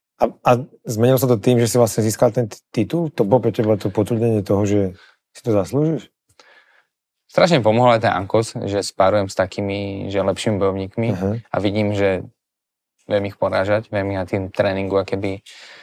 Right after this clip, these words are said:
Speaker 2: ehm, keby rozdrobiť a viem sa s nimi hrať, viem, čo mám robiť.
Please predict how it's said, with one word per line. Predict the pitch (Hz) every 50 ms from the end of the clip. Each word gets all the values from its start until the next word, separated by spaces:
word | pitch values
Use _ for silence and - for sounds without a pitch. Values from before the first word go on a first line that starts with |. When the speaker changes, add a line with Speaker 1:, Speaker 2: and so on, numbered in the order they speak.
| - _ _ -
Speaker 2:
ehm, | - - - 101 101 98 92 87 92 92 95 95 95 95 98 95 95 92 92 92 90 90 90 90 90 90 90 90 90 90 90 90 87 92 90 _ _ _ _ _ _ _ _ _ _ _ - - _ - - -
keby | - - - - - - - - - - - - - - - - -
rozdrobiť | 110 107 101 104 107 117 110 107 98 110 104 101 - -
a | 95 92 107 -
viem | - - 104 101 98
sa | 98 - 101
s | 98 -
nimi | 101 98 98
hrať, | 101 101 101 101 101 98
viem, | 98 98 98 98 95 _ _ _ _ _
čo | - - 104
mám | 101 98 98
robiť. | 101 104 104 120 135 139